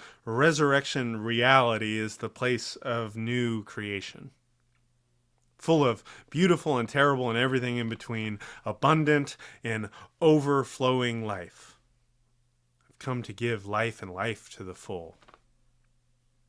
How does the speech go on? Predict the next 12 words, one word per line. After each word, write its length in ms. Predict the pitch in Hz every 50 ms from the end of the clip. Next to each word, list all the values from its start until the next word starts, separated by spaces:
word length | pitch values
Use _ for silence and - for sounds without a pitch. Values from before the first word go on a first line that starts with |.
| _ _
It 100 | - 131
is 140 | 135 127 -
a 140 | 123 120 113
garden 720 | 104 110 - 117 123 131 143 147 160 160 160 165 170 156 - _ - - - - - _
where 140 | - 120 120
there 300 | 123 123 120 117 113 - - - - _ -
once 380 | 113 127 143 139 135 - - 123
was 200 | 120 120 107 107
a 140 | 107 107
grave. 560 | 101 98 - 98 98 90 85 85 85 - - _ _ _ _ _ _ _
It 100 | - 120
is 240 | 131 135 120 107 -